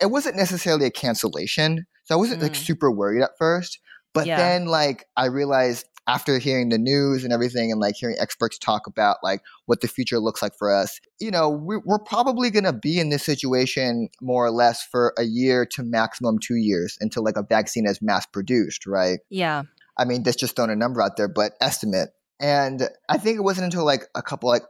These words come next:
Speaker 1: weeks ago where I got really scared. Like, I was just like, "Man, like,
Speaker 2: Mm.
Speaker 1: my work is non-existent anymore." And I'm sure you can get a couple things here and there, but, like, ultimately it's not the same. So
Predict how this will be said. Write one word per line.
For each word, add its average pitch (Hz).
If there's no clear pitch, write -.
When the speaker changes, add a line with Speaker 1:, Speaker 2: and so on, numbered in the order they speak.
Speaker 1:
weeks 131
ago 110
where 101
I -
got 131
really 208
scared. 110
Like, 104
I 107
was 113
just 139
like, 123
"Man, 117
like, 98
Speaker 2:
Mm. -
Speaker 1:
my 113
work 139
is 139
non-existent 120
anymore." 71
And 180
I'm 196
sure 208
you 214
can 170
get 147
a 117
couple 123
things 110
here 110
and 98
there, 101
but, 139
like, 135
ultimately 120
it's 98
not 101
the -
same. 98
So 156